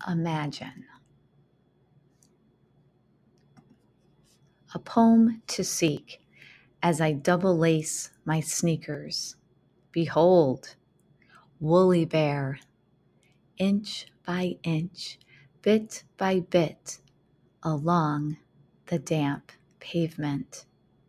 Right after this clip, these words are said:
She calls attention to her pace,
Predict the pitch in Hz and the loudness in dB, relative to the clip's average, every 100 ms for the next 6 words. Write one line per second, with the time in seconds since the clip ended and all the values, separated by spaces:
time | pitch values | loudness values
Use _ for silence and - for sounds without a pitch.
0 | _ _ _ _ _ _ _ - - 165 | _ _ _ _ _ _ _ -16 -8 -8
1 | - - 180 190 202 196 202 - 180 170 | -6 0 2 4 2 0 -4 -2 -2 -2
2 | - 147 151 156 _ _ _ _ _ _ | -4 -6 -8 -12 _ _ _ _ _ _
3 | _ _ _ - - 185 180 180 196 - | _ _ _ -14 -4 0 0 0 -8 -12
4 | - _ _ _ - 180 175 170 180 - | -20 _ _ _ -10 -4 -2 -2 -6 -12
5 | _ _ - - 156 139 147 - - - | _ _ -20 -10 -6 -6 -8 -12 -12 -12